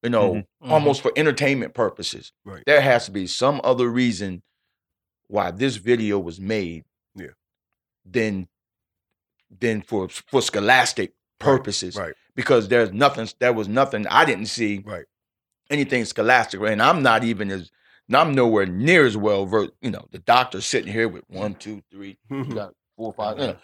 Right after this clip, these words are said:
Speaker 2: Right.
Speaker 1: all these books. I'm not even nowhere near that versed in it.
Speaker 2: Right.
Speaker 1: But, yo, I,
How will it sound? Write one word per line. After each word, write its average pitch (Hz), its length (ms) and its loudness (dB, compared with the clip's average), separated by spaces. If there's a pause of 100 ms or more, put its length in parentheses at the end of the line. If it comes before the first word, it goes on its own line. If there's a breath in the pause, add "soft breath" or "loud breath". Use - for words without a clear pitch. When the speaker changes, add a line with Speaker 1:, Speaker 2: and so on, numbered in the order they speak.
(120)
Speaker 2:
Right. 95 140 -6
Speaker 1:
all 160 160 8
these 143 180 6
books. 151 280 4
I'm 175 160 4
not 131 160 4
even 107 220 -6
nowhere 113 340 0
near 135 420 -2
that 127 280 2
versed 98 300 -2
in 92 120 -8
it. 90 100 -14 (180)
Speaker 2:
Right. 95 220 -12
Speaker 1:
But, 117 320 2 (1120)
yo, 113 440 0
I, 101 160 -2